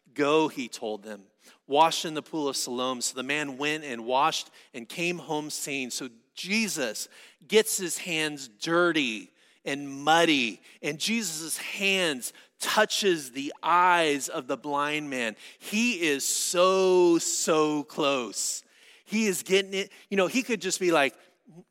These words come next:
"I, I gotta, I gotta keep my hands clean here. I don't wanna get too close to, to this situation." I wanna, like, he moves as close and as intimate as you can get with somebody, touching their eyes with mud.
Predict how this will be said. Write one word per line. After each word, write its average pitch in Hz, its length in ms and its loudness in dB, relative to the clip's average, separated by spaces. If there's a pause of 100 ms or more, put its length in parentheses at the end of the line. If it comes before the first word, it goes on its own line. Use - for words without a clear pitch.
(160)
"I, 151 140 -2 (140)
I 139 80 -2
gotta, 135 360 -4
I 131 120 -2
gotta 123 120 -8
keep - 200 -16
my 110 100 -8
hands 104 320 -12
clean 110 340 -14
here. - 320 -20 (400)
I 143 120 4
don't 151 120 2
wanna 135 140 -2
get 113 220 -6
too 135 240 -8
close 135 500 -4
to, 107 180 -14 (120)
to 131 100 -10
this 131 220 -6
situation." 113 580 -10
I 143 60 -2
wanna, 147 240 -4
like, 113 160 -4 (180)
he 247 300 0
moves 170 320 0
as 139 240 -2
close 226 560 2 (180)
and 147 160 -2
as 135 240 -6
intimate 208 640 -2
as 160 320 -2
you 220 160 -2
can 135 480 -10 (180)
get 165 480 2
with 131 140 -6
somebody, 104 580 -6 (340)
touching 190 640 0
their 160 240 0
eyes 139 540 0
with - 160 -14
mud. 123 340 -4